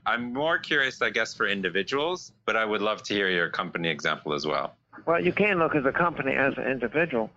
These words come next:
Speaker 1: Right.
Speaker 2: But it, I think we've covered that. I think it's one step at a time. I think it's where your curiosity, energy, your passions, and your dreams, and where your heart is today.
Speaker 1: I was
Speaker 2: Step by
Speaker 1: wondering
Speaker 2: step.
Speaker 1: where you see, though, where do you see people get stuck in that?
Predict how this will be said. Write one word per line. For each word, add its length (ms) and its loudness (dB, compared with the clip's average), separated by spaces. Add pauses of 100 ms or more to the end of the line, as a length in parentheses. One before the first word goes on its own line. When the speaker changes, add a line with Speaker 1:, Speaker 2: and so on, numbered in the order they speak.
(160)
Speaker 1:
Right. 220 4
Speaker 2:
But 80 2
it, 100 2 (120)
I 140 2
think 320 0
we've 200 4
covered 340 2
that. 200 2
I 140 4
think 220 2
it's 160 -2
one 260 2
step 240 2
at 80 2
a 80 2
time. 380 2 (260)
I 140 2
think 240 2
it's 140 -2
where 180 4
your 80 4
curiosity, 720 2
energy, 380 2
your 100 4
passions, 600 0
and 200 -2
your 120 2
dreams, 360 2 (100)
and 240 0
where 140 4
your 140 4
heart 240 2
is 120 2 (180)
today. 560 0
Speaker 1:
I 120 2
was 140 0
Speaker 2:
Step 100 0
by 40 2
Speaker 1:
wondering 240 2
Speaker 2:
step. 120 0
Speaker 1:
where 140 4
you 240 2
see, 300 0
though, 240 2
where 260 0
do 80 -8
you 220 0
see 280 -2
people 380 -2
get 260 -2
stuck 560 -2
in 160 -2
that? 220 -4